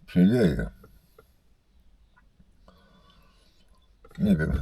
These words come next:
jak to wyjdzie ten, bo to jest na nadzwykłym. Jeden, <clears throat> jeden razy zoom, a w filmie jest dwa razy zoom.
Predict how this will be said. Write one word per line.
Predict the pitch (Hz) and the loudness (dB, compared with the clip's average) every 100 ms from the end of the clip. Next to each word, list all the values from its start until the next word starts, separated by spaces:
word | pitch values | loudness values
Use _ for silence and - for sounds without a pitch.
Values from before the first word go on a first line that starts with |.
| - | -4
jak | 82 82 | -2 -2
to | - 80 | -2 -2
wyjdzie | 87 82 76 | 0 0 -2
ten, | - 78 85 | -2 0 2
bo | 80 - | 0 -2
to | 85 | -4
jest | 78 69 - | -4 -8 -6
na | 76 | -2
nadzwykłym. | 73 73 67 71 71 - - 73 190 180 - - - _ - - - - - | 0 -2 -4 -4 -4 -6 -6 -2 -2 -2 -6 -20 -20 _ -20 -20 -20 -20 -10
Jeden, | 139 - 160 180 - - 156 | -6 -6 -4 -6 -2 4 6
<clears throat> | 156 127 101 | 8 6 6
jeden | 90 90 90 | 6 6 6
razy | 85 82 76 87 85 | 6 6 4 0 2
zoom, | 85 98 131 123 - - - - _ _ - _ - - | 2 2 2 -4 -8 -20 -20 -20 _ _ -20 _ -20 -10
a | 76 76 78 - 82 | -4 0 -2 -4 -14
w | 76 | -8
filmie | 80 76 71 | -4 -2 0
jest | 90 85 - - - - - - | 0 0 -8 -16 -20 -20 -20 -4
dwa | 85 101 104 | 2 8 8
razy | 92 78 73 71 | 8 6 0 -2
zoom. | 58 67 - | -2 -2 -4